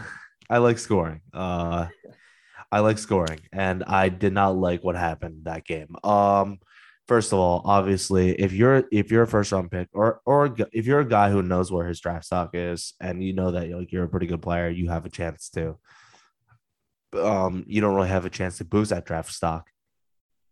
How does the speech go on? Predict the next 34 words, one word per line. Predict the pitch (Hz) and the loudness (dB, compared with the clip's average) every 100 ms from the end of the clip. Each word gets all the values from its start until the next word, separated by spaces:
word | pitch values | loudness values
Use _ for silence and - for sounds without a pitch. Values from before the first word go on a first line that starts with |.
| _ _ _ _ | _ _ _ _
Sit, | - 143 143 - | 0 2 2 0
sit | 151 131 | -2 0
the | |
bowl | 101 90 | 2 2
game | 82 78 | 0 -8
out, | 78 76 - | -10 -14 -4
unless | 104 120 113 | 0 0 -2
it's | 101 | -4
a | 101 | -2
national | 90 85 87 | -2 -4 -8
championship. | 82 82 78 - - 73 _ _ - | -8 -10 -10 -14 -18 -20 _ _ -2
Matt | 101 101 | 0 0
Corral, | - 95 90 90 - _ | 2 2 2 -2 -6 _
sit | - 110 | -8 -6
the | 98 | -2
bowl | 95 90 | 0 0
game | 85 85 | 0 -2
out. | 85 85 85 - - - - | -2 -2 -4 -10 -20 -18 2
I | 113 | 2
respect | 131 - 147 131 | 4 2 0 0
it | |
so | 120 | 0
much | 110 107 | 0 -2
that | 95 | -4
he's | 90 | -6
trying | - 92 | -2 -2
to | 87 | 0
ride | 87 | -2
for | 87 | -4
his | 85 - | -8 -6
guys | 85 85 82 | -8 -8 -10
and | 85 | -8
trying | 92 87 | -4 -2
to | 85 85 | -2 -6